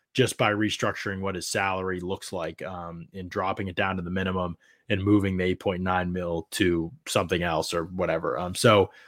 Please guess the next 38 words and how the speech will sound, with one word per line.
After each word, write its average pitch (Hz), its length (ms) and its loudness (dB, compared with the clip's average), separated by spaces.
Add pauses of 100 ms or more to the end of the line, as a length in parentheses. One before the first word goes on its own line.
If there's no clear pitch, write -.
(1000)
he 139 100 10
said 131 280 12
they, 127 220 8
what 123 260 4
I 123 120 6
said, 131 220 8
"And 120 100 4
if 123 120 0
they 131 140 8
were 120 260 4
certain 180 320 8
he's 123 140 4
not 180 280 8
coming 127 240 6
back 113 260 2
at 117 80 -2
all, 110 140 0
they 113 120 0
could 113 200 -2
treat 135 220 -2
his 117 100 -4
contract 123 500 -2
differently, 165 600 2 (400)
uh, 123 260 2
to - 140 -2
create 135 280 6
a - 20 8
little 139 160 6
more 127 180 2
space 156 420 4
right 170 180 4
now, 175 220 0
correct?" 151 420 0
And 113 100 -2
I 113 80 -2
s-, 104 120 -8
he 123 200 -4
said, 110 300 -2